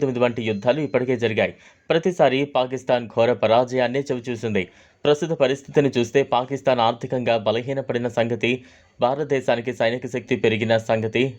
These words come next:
దృష్టిలో ఉంచుకుంటే మరొకసారి ఘర్షణ జరిగి పాకిస్తాన్ మరింత ముక్కలు కావచ్చన్న భయం ఉంది. అయితే యుద్ధం అనేది ఎప్పుడూ దేశాలకు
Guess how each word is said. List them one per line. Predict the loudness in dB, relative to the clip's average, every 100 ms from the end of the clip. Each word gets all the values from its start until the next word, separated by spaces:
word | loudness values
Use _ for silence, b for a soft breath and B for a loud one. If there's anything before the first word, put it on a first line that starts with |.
| -2
దృష్టిలో | -2 0 2 2
ఉంచుకుంటే | 2 -4 -2 0 -2 _ b b -6 0
మరొకసారి | 0 0 -4 0 0 0 -2
ఘర్షణ | -4 -2 -4 0
జరిగి | 0 0 -2 -4 B -2
పాకిస్తాన్ | -2 -2 -4 0 0 0
మరింత | -2 -2 -2 -2 -2
ముక్కలు | 0 0 2
కావచ్చన్న | 0 0 -2 0 0 0
భయం | 0 0 0
ఉంది. | -2 -6 _ _ _ _ _ -20 b b b _ _ -2 -2
అయితే | 2 0 0 -4 -2 -2
యుద్ధం | 0 2 4
అనేది | 4 0 0 0
ఎప్పుడూ | 2 0 0 -6 -2 0
దేశాలకు | 2 0 0 2